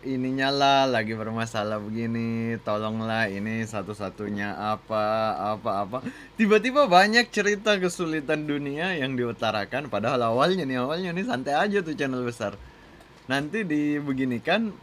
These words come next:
baru mulai panik, karena kalau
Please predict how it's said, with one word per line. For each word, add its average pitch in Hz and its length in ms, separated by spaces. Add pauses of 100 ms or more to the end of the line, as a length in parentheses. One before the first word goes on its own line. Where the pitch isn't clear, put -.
(420)
baru 160 800
mulai 143 380
panik, 196 340
karena 165 400
kalau 139 400